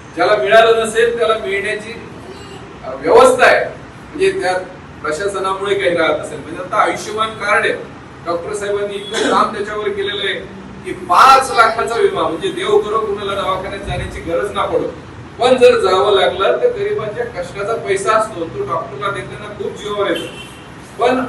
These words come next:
असं काहीही दुर्दैवाने आपल्यावर संकट आलं तर पाच लाख रुपये ताई आपल्याला डॉक्टरचं बिल भरण्यासाठी. आमची मुलगी गरोदर राहिली, तिच्यासाठीचा पोषक आहार असेल त्याची काळजी केलेली आहे.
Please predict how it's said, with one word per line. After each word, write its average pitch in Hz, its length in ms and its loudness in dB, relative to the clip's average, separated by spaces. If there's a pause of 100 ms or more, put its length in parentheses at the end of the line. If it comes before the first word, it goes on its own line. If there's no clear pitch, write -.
असं 240 260 2
काहीही - 680 -6
दुर्दैवाने 190 500 -2
आपल्यावर 175 340 -6
संकट 165 400 -6
आलं 156 300 -2 (440)
तर 214 80 -10
पाच - 580 0 (100)
लाख - 360 6
रुपये 185 360 -4
ताई 170 320 -4
आपल्याला 160 1000 0 (340)
डॉक्टरचं - 460 -8
बिल - 300 -6
भरण्यासाठी. - 760 -6 (600)
आमची 247 600 0 (500)
मुलगी 240 540 2
गरोदर 240 600 2
राहिली, 214 340 6 (380)
तिच्यासाठीचा 208 720 -2
पोषक - 520 -4
आहार 170 280 0
असेल 214 520 0
त्याची 170 200 -6
काळजी 180 360 -2
केलेली 165 420 -6
आहे. 151 120 -8